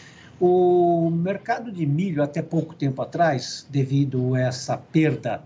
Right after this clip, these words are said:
da produção sulista, encontrou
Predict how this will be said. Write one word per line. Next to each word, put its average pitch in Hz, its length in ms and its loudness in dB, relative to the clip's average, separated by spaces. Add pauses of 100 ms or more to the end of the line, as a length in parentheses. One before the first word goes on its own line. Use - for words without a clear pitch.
(120)
da 120 140 -8
produção 120 760 -8
sulista, - 760 -2 (640)
encontrou 156 1000 2